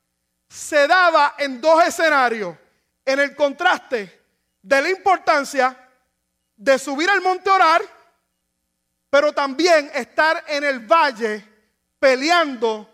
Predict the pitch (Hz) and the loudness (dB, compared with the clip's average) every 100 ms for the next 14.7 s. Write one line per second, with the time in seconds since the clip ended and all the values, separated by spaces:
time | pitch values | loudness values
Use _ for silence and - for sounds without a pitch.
0 | _ _ _ 240 247 190 247 - 330 330 | _ _ _ -2 -2 0 -2 0 0 0
1 | 277 233 233 - - _ _ _ _ - | 0 -2 -4 -10 -18 _ _ _ _ 0
2 | 262 262 254 311 330 277 240 - - - | 0 2 0 2 0 0 -4 -8 -16 -20
3 | _ _ _ - 277 254 262 240 294 302 | _ _ _ -2 0 2 0 0 2 2
4 | 233 208 - _ _ _ _ - 240 214 | 0 -4 -20 _ _ _ _ -12 -12 -8
5 | - 262 254 - 240 185 208 170 _ _ | -4 -2 -4 -12 -20 -10 -10 -10 _ _
6 | _ _ _ _ _ _ _ _ _ - | _ _ _ _ _ _ _ _ _ 0
7 | 262 262 294 294 294 403 381 302 262 294 | 0 0 -2 0 2 4 4 4 2 0
8 | - - - 302 - 294 320 294 220 180 | -8 -20 -8 -8 0 0 2 -2 -2 -10
9 | _ _ _ _ _ _ _ _ _ _ | _ _ _ _ _ _ _ _ _ _
10 | 269 277 269 285 269 - - _ - 254 | -2 -2 2 2 2 -4 -20 _ -6 -2
11 | 277 277 262 - - 359 359 285 240 - | -2 0 -2 -2 -4 -2 0 -2 -4 -10
12 | - - _ _ _ 214 254 381 392 359 | -14 -16 _ _ _ -6 2 4 2 2
13 | 294 - 285 277 277 277 285 311 302 311 | -2 0 2 2 0 -2 0 0 0 0
14 | 294 262 294 285 - 208 175 | 0 0 0 0 -2 -12 -18